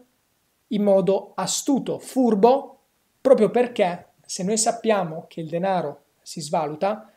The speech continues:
se noi riusciamo a comprendere i cicli, cioè quando viene spinta liquidità sul mercato,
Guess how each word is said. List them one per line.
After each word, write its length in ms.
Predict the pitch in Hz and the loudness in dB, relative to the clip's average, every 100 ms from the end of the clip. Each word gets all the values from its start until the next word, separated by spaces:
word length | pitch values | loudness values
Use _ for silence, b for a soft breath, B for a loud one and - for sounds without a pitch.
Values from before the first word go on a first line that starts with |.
| _ | _
se 180 | - 196 | -10 -4
noi 140 | 226 | -2
riusciamo 360 | 220 190 214 196 | -2 -2 -2 -4
a 100 | 190 | -4
comprendere 680 | - 185 175 208 170 175 165 | -4 -4 0 2 2 0 -2
i 80 | |
cicli, 580 | 165 - 285 - 165 - | -4 -4 -4 -6 -10 -10
cioè 160 | - 185 | -14 -6
quando 280 | 185 233 208 | -2 0 0
viene 240 | 202 180 | -2 -4
spinta 1120 | 175 - - _ _ 285 285 180 - 143 - - | -8 -12 -16 _ _ -6 -4 -4 -6 -8 -10 -8
liquidità 460 | 170 170 175 180 | -8 -6 -6 -6
sul 220 | 175 165 | -8 -10
mercato, 640 | 156 156 - 147 - 214 214 | -12 -12 -10 -10 -6 -8 -8